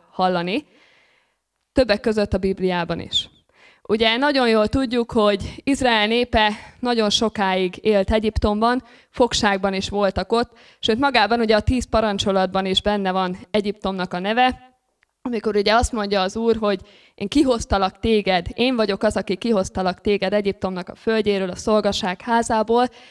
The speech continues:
Tehát ott is megjelenik, sőt az Új Szövetségben is megjelenik Egyiptom, mert tudjuk azt, hogy a Szent Család, ugye az Úr Jézus, Mária és József, amikor menekülni kényszerültek Heródes elől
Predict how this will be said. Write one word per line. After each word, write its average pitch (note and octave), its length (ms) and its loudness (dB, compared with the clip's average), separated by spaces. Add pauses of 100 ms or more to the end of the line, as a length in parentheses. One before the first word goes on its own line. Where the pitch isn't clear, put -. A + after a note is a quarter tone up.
(160)
Tehát A3 160 0
ott - 160 0
is B3 140 0
megjelenik, A#3 600 0 (380)
sőt C4+ 220 0
az C#4+ 180 2
Új F4+ 160 4
Szövetségben A#3 680 2
is A3 140 2
megjelenik A3+ 580 0
Egyiptom, A#3 480 2
mert A3 220 2
tudjuk A3 360 0
azt, A3 240 2
hogy G3+ 280 0 (680)
a G#3 100 0
Szent C4 380 2
Család, A3 500 2 (180)
ugye G3+ 340 2 (340)
az G3 120 -4
Úr B3+ 160 0
Jézus, G#3+ 520 2 (320)
Mária A3 640 4
és G3 260 0
József, A3+ 520 2 (260)
amikor A3 360 2
menekülni A#3 540 2
kényszerültek G3+ 800 2
Heródes G3 500 0
elől G3+ 340 2